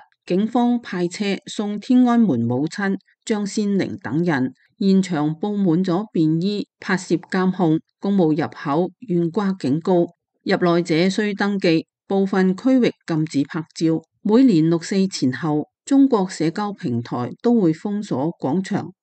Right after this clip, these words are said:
坦克、八九六四等關鍵詞，相關內容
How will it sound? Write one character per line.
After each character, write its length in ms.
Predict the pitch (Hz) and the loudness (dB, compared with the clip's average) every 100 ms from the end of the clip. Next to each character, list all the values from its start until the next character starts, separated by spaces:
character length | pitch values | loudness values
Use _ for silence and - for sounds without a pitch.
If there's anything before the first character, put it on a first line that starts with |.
| _ | _
坦 240 | - 139 147 | -12 -6 -4
克、 240 | 175 208 - _ _ | -4 -6 -10 _ _
八 120 | 165 | -8
九 240 | 165 156 | -4 -2
六 140 | 196 160 | 0 0
四 280 | - 170 175 | 0 0 0
等 300 | 147 147 180 _ | 0 -2 -2 _
關 180 | 240 233 | 0 0
鍵 200 | 233 139 | 2 0
詞， 360 | 127 - 123 120 - _ | 0 -2 -2 -2 -8 _
相 240 | - 202 208 | -10 -8 -2
關 160 | 196 | 0
內 280 | 196 156 151 | 2 2 2
容 160 | 139 | 0